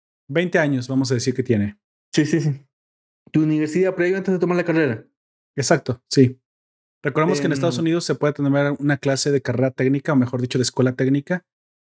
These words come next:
Speaker 1: que sirve como el tronco común de muchas carreras. Así que para que entres tú a la universidad, que es extremadamente cara, solamente tienes que entrar pagando las materias que te faltan para hacer tu,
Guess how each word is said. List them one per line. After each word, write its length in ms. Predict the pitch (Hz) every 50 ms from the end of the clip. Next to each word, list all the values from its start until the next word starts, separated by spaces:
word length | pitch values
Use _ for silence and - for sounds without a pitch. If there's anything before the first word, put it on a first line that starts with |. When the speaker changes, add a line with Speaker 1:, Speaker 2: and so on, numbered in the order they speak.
| _ -
Speaker 1:
que 160 | - 135 123
sirve 480 | 123 - - 143 135 139 151 156 151 -
como 220 | - 131 127 127
el 80 | 127 117
tronco 280 | 120 139 139 131 156 147
común 320 | - 131 127 131 135 139
de 100 | 135 135
muchas 260 | 127 127 127 127 139 -
carreras. 400 | - 123 120 123 131 135 123 127
Así 220 | 117 - 123 120
que 280 | - 139 131 123 127 _ _ _ _ _ _ _ _ _ _ _ _ _
para 200 | - 131 127 123
que 280 | - 131 123 127 123 -
entres 280 | - 135 143 139 175 156
tú 80 | - 170
a 40 |
la 40 | 175
universidad, 500 | 170 165 147 143 127 127 - 135 139 139 -
que 100 | - 147
es 100 | 139 -
extremadamente 760 | 143 - - - 127 123 127 135 139 135 139 135 135 151 139
cara, 340 | - - 139 135 151 151 - _ _ _ _ _ _ _
solamente 920 | - - 147 143 143 139 139 135 135 135 147 143 143 139 139 135 131 - _ -
tienes 280 | - 131 131 135 127 -
que 100 | - 143
entrar 420 | 135 131 127 - 131 131 127 131
pagando 540 | - 135 127 113 123 127 123 123 120 131 131
las 180 | 123 120 120 117
materias 320 | 113 107 - 117 127 -
que 60 | -
te 100 | 127 -
faltan 380 | 120 - 131 123 - 135 123 123
para 180 | 123 113 104
hacer 200 | - - - 107
tu, 360 | - - 139 131 127 117 -